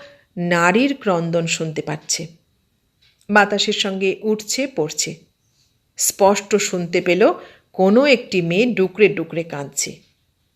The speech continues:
উদ্বিগ্নভাবে এদিক ওদিক দৃষ্টিপাত করতে লাগল। অবশেষে কান্নার শব্দ অনুসরণ করে এক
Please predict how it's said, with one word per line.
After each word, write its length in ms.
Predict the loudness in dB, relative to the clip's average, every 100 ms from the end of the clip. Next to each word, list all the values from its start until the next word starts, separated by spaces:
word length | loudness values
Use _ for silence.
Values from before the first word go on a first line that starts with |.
| _ _ _ _ _ 0
উদ্বিগ্নভাবে 1120 | 0 0 0 0 2 2 2 0 2 4 4
এদিক 520 | 2 0 0 -2 -2
ওদিক 320 | -2 -2 -4
দৃষ্টিপাত 580 | -2 -2 -2 -4 -4 -4
করতে 320 | -8 -6 -6
লাগল। 300 | -6 -6 -10 -14 _ _ _ _ _ _ _ _ _ -2
অবশেষে 680 | 2 4 4 4 2 2
কান্নার 420 | 2 -2 -2 -2
শব্দ 460 | -2 0 -2 0 2
অনুসরণ 800 | 4 4 0 -4 -2 -2 -2 -4
করে 440 | -2 4 4 2 -4 -20 -20 _ _ _
এক 280 | 0 0